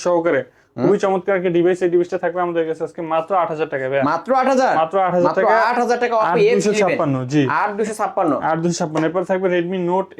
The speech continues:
Speaker 1: eight।
Speaker 2: Redmi Note eight,
Speaker 1: Redmi
Speaker 2: গেমিং
Speaker 1: Note eight,
Speaker 2: ফোন।
Speaker 1: গেমিং ফোন কিন্তু ভাই। Redmi Note eight-এর চাহিদা কখনোই নামে না ভাই।
Speaker 2: হুম,
Speaker 1: Redmi
Speaker 2: এটা
Speaker 1: Note
Speaker 2: তো
Speaker 1: eight-এর
Speaker 2: একদম
Speaker 1: চাহিদা কিন্তু
Speaker 2: জনপ্রিয়,
Speaker 1: উপরে যে
Speaker 2: জাতীয় ফোন।
Speaker 1: উঠছে, এখনো উপরেই আছে।
Speaker 2: জাতীয়
Speaker 1: Red-,
Speaker 2: ফোন।
Speaker 1: জাতীয় ফোন, জি, Redmi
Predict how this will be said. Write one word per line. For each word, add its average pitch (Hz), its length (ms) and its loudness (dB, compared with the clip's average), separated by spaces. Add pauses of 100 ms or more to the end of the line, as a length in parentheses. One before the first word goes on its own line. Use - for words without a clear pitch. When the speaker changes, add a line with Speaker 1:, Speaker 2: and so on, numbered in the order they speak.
(100)
Speaker 1:
eight। 151 160 -2 (260)
Speaker 2:
Redmi 165 300 0
Note 226 220 0
eight, 165 100 0
Speaker 1:
Redmi 147 160 0
Speaker 2:
গেমিং 233 220 4
Speaker 1:
Note 214 120 0
eight, 175 80 2
Speaker 2:
ফোন। 151 180 2
Speaker 1:
গেমিং 190 220 -2 (100)
ফোন 180 180 -4
কিন্তু 151 200 -4
ভাই। 151 180 0
Redmi 165 280 -4
Note 185 160 0
eight-এর 190 220 -2
চাহিদা 190 240 0 (100)
কখনোই 196 360 -2
নামে 170 180 0
না 147 100 0
ভাই। 147 100 0
Speaker 2:
হুম, 139 120 0
Speaker 1:
Redmi 147 180 0
Speaker 2:
এটা 175 100 0
Speaker 1:
Note 180 100 -2
Speaker 2:
তো - 60 -6
Speaker 1:
eight-এর 277 180 2
Speaker 2:
একদম 240 40 2
Speaker 1:
চাহিদা 185 160 2
কিন্তু 202 140 2
Speaker 2:
জনপ্রিয়, 214 320 2
Speaker 1:
উপরে 214 60 4
যে - 60 4
Speaker 2:
জাতীয় 202 260 2
ফোন। 208 120 2
Speaker 1:
উঠছে, 196 200 2 (120)
এখনো 202 200 -4 (100)
উপরেই 185 360 2
আছে। 139 140 -8 (360)
Speaker 2:
জাতীয় 160 420 0
Speaker 1:
Red-, 180 60 -4
Speaker 2:
ফোন। 143 140 -2 (160)
Speaker 1:
জাতীয় 156 320 2
ফোন, 143 180 -2
জি, 143 140 -2
Redmi 170 220 -2